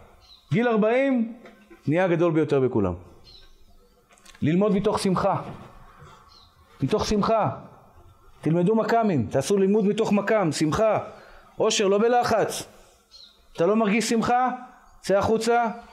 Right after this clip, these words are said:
תעשה ריקוד. כן, אנשים עזר להם. רבי נחמן אומר, "תעשה מילתא,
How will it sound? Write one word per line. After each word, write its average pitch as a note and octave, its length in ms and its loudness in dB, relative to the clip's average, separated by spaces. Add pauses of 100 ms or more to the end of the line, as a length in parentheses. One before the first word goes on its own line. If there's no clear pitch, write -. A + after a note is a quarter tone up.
(220)
תעשה C#3+ 460 0
ריקוד. F#3+ 440 0 (2000)
כן, G3 280 0 (180)
אנשים D3 280 0
עזר G#3 220 0
להם. C#3+ 220 0 (300)
רבי C3+ 140 0
נחמן F#3 300 0
אומר, F#3+ 200 0
"תעשה F3+ 320 -2
מילתא, G3+ 280 0